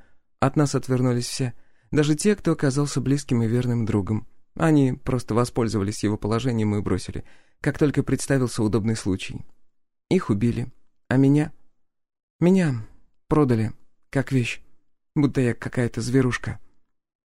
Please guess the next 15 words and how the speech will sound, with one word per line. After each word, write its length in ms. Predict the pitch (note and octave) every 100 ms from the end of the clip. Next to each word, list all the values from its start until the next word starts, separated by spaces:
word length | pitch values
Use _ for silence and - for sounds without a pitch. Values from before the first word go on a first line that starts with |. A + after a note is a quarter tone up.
| _ -
«Люди 420 | B2+ A3+ A3 C#3+
сволочи!» — 760 | G2+ A#2 D3 D3 B2 - - - - _ _ -
странным 440 | - G#2+ G#2+ G2+
образом 480 | A2 F#2+ E2 D#2+ C2 - _ -
выказал 680 | D#2+ F2+ C#3 - B2+ C3+ B2+
свою 340 | - F2 G2
поддержку 600 | G#2 F#2 D2+ F#2+ - F2
Степ. 340 | - E2 A#1+ - - - _ _ -
«Поэтому 440 | C#3 F3 D#3+ C#3+
мы 240 | C3+ C#3+ B2
нигде 380 | B2 A#2+ C3
особо 380 | B2+ G2+ B2 G#2
и 40 | G2
не 120 | G2+
задерживаемся». 920 | G2+ G2 A2+ F2 E2+ C#2+ C#2 A1